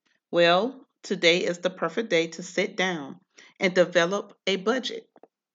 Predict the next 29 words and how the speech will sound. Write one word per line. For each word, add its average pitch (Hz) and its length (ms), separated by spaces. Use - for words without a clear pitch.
The 185 100
first 240 400
step 226 320
in 175 160
keeping 214 360
your 170 140
holiday 180 480
spending 165 580
under 190 240
control 170 600
is 165 140
to 170 120
make 160 460
a 151 200
budget. 143 520
You 214 140
should 226 240
have 170 260
four 208 360
categories, 175 960
one 160 340
for 147 220
gift 185 340
giving, 220 460
one 156 200
for 151 160
travel, 170 640
if 170 180
appropriate, 156 680